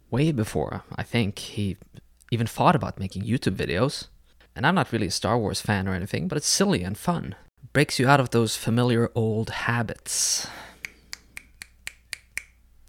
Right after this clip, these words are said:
Makes you think out of the box. Maybe this sounds like science fiction to people who went to, say,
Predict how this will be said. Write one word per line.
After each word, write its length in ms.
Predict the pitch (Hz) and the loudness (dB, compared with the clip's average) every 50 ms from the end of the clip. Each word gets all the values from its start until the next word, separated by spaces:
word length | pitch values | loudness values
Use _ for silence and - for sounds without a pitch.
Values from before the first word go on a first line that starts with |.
| - - - | -14 -4 2
Makes 160 | - 196 - | 2 2 4
you 60 | 190 | 4
think 180 | 180 196 175 143 | 4 4 4 4
out 120 | 139 131 | 2 2
of 100 | 120 113 | 2 0
the 60 | - | 0
box. 640 | 98 - 135 123 - - - - - - - - - - - - _ - - | 2 2 2 2 2 -4 -6 -6 -4 -4 -4 -6 -8 -14 -20 -20 _ -4 2
Maybe 160 | 147 180 190 | 4 4 6
this 160 | 165 165 160 | 6 4 4
sounds 320 | - - - 143 135 - - | 4 4 4 4 4 2 0
like 120 | 110 - | 0 0
science 340 | - - 127 117 110 107 - | 2 2 2 2 0 0 0
fiction 460 | - 131 127 - - - - 64 - | 0 0 0 0 -2 -4 -4 -6 -8
to 80 | - - | -8 -4
people 280 | - 110 - - - | -4 -4 -4 -4 -4
who 120 | 104 104 82 | -4 -4 -4
went 180 | 80 76 85 | -6 -8 -8
to, 80 | - 92 | -6 -4
say, 360 | - - - 92 71 60 - | -4 -2 -2 -2 -4 -6 -8